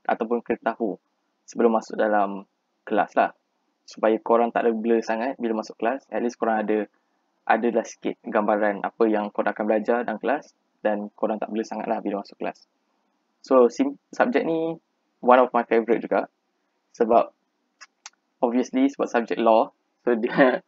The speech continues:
<laughs> agak, uh, agak, uh, aku minat lah subjek ni. Dan subjek ni juga adalah first subjek yang ajar aku macam nak baca case. Dan case yang pertama aku baca pun waktu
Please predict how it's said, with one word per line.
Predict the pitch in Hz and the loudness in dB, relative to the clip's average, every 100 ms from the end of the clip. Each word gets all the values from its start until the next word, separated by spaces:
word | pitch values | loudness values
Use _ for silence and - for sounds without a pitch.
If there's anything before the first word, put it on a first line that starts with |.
| _ | _
<laughs> | _ _ _ - | _ _ _ -4
agak, | 117 110 - - _ - | -2 0 -4 -6 _ -4
uh, | 117 110 110 110 107 - | 0 2 0 -2 -6 -4
agak, | 117 113 110 - _ - | -2 0 0 -2 _ -8
uh, | 113 110 110 110 110 107 _ _ _ _ _ _ _ _ _ | -6 -4 -6 -8 -10 -12 _ _ _ _ _ _ _ _ _
aku | - - 123 | -8 -2 -2
minat | 120 127 | 0 -2
lah | - 104 - | 0 -2 -2
subjek | 101 92 - | -10 -8 -8
ni. | 90 _ _ _ _ _ _ | -10 _ _ _ _ _ _
Dan | - 117 | 0 0
subjek | 113 113 120 - | 0 -4 -4 -2
ni | 143 | -2
juga | 143 165 | 2 2
adalah | - 117 - _ - | 4 0 -2 _ -2
first | 156 147 | 0 0
subjek | - 120 120 - - | -4 -2 -2 -2 -4
yang | 113 110 110 104 | -4 -2 -6 -2
ajar | 113 117 120 | 0 2 0
aku | 120 127 120 | 0 -4 -2
macam | 131 | -2
nak | 127 117 | -2 -4
baca | 117 - | -6 -8
case. | - 156 - - _ _ _ - | -4 -4 -4 -18 _ _ _ -2
Dan | 113 113 113 - - | 0 -2 -6 -12 -4
case | 139 139 127 | -2 -2 -4
yang | |
pertama | - 135 139 | -2 0 0
aku | 135 | 0
baca | 139 139 160 | 0 0 -2
pun | 185 220 226 _ _ | 0 0 -2 _ _
waktu | - 110 117 | -2 0 0